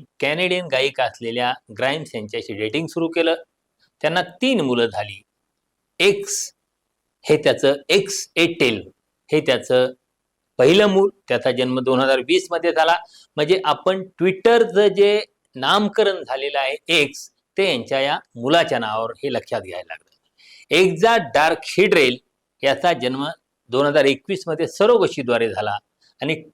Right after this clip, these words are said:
टेक्नोमेकॅनिक्स याचा जन्म दोन हजार बावीस मध्ये झाला. दोन हजार एकवीस मध्ये मस्क आणि ग्राइम्स यांनी वेगळं होण्याचा निर्णय घेतला, पण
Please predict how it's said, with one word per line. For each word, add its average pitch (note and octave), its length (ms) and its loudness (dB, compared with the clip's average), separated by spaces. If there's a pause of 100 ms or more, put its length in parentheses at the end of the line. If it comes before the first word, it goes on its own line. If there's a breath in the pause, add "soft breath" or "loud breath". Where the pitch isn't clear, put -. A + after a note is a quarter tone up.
(300)
टेक्नोमेकॅनिक्स D#3 1200 0 (300)
याचा D3 260 2
जन्म A#2 300 -4 (160)
दोन A#2 220 -2
हजार B2+ 220 -4
बावीस G#2 540 -4
मध्ये F2 160 -14
झाला. - 240 -18 (1000 loud breath)
दोन G#3 180 6
हजार B3 180 6
एकवीस G#3+ 440 2
मध्ये F3 220 4
मस्क F3 400 0
आणि C#3+ 280 -4
ग्राइम्स C#3 400 -2
यांनी B2+ 280 -4
वेगळं C3+ 300 0
होण्याचा D#3+ 320 -2
निर्णय B2+ 320 -4
घेतला, C3 360 -4 (340)
पण F#3 280 2